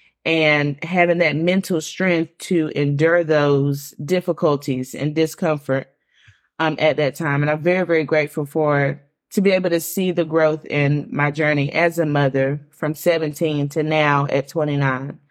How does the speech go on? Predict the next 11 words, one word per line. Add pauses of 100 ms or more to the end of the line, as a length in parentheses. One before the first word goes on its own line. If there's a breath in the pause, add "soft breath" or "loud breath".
(540 soft breath)
Um,
and
especially,
you
know,
all
the
research
that
I've
done,